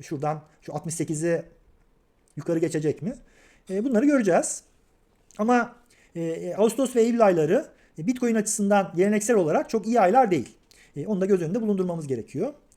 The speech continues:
E, yani şu, hele bir şu Eylül'de Fed'in faiz indirimi bir olsa da, e, sonrasında piyasa nasıl şekilleniyor görsek. Bayağı bir arafta kaldık. Öyle mi olacak, böyle mi olacak?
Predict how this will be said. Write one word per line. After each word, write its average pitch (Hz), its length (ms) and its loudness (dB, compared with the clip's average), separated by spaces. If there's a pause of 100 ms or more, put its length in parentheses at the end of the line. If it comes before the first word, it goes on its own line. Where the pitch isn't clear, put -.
(400)
E, 160 60 -10
yani 226 420 0
şu, 302 200 0
hele 285 240 2
bir 247 120 0
şu 262 260 0
Eylül'de 240 640 0
Fed'in 220 220 -2
faiz 226 220 6
indirimi 226 260 -2
bir 233 40 -2
olsa 226 320 4
da, - 180 -4 (800)
e, 147 80 -8
sonrasında 233 520 2
piyasa 233 280 0
nasıl 247 140 -4
şekilleniyor 208 440 -2
görsek. 220 360 2
Bayağı 233 280 8
bir 302 60 2
arafta 240 320 4
kaldık. 123 260 -4 (640)
Öyle 196 200 4
mi 185 80 0
olacak, 160 300 -4
böyle 185 180 2
mi 151 80 -4
olacak? 160 400 -6